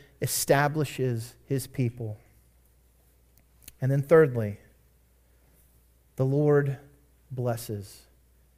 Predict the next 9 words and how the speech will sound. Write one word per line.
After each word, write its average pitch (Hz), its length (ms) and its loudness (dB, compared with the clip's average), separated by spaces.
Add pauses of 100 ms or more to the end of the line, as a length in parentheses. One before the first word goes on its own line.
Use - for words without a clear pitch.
his 110 200 -4
people. 101 520 -12 (1700)
Look 151 140 0
at 156 60 2
the 165 120 4
end 151 120 2
of 127 60 -2
verse 131 200 0
twenty. 110 420 -4